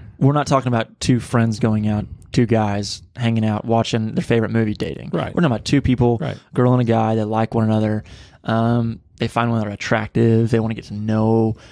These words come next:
Speaker 1: more about one another.
Speaker 2: Mm-hmm.
Speaker 1: Um, yeah, right? I mean,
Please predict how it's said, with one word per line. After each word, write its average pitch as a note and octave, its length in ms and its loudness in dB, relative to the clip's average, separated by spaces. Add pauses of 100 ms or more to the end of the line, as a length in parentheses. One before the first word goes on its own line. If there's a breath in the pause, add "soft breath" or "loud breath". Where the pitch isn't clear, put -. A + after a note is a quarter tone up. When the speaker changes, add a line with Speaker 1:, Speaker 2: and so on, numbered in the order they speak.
(160 loud breath)
Speaker 1:
more A2+ 260 2
about A2 300 0 (160)
one A2+ 160 4
another. G#2+ 480 0 (120)
Speaker 2:
Mm-hmm. A#2 320 -8
Speaker 1:
Um, A2 680 0 (360)
yeah, B2+ 240 0
right? B2+ 380 0
I C3 60 -2
mean, A2+ 260 0